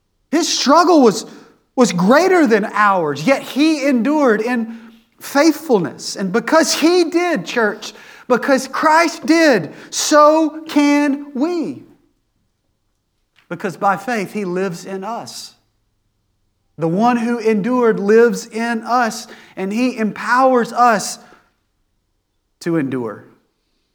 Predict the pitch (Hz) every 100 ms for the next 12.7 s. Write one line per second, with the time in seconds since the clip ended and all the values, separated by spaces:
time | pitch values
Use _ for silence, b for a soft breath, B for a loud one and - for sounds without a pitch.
0 | _ _ _ _ - 220 202 - 285 285
1 | 277 214 247 262 240 185 151 175 156 160
2 | 151 156 147 165 135 123 139 220 302 226
3 | 202 233 247 254 247 - - 190 254 262
4 | 233 202 170 B B - 202 196 170 B
5 | - - - 262 262 254 - - 208 233
6 | 208 185 147 147 220 277 294 - B B
7 | B B B 147 147 240 285 226 254 254
8 | 190 - 233 262 311 277 208 165 220 277
9 | 285 233 180 147 147 B B 220 214 196
10 | 156 240 285 285 285 - 214 180 165 214
11 | 214 202 190 B B - 196 175 - -
12 | 285 269 220 190 185 175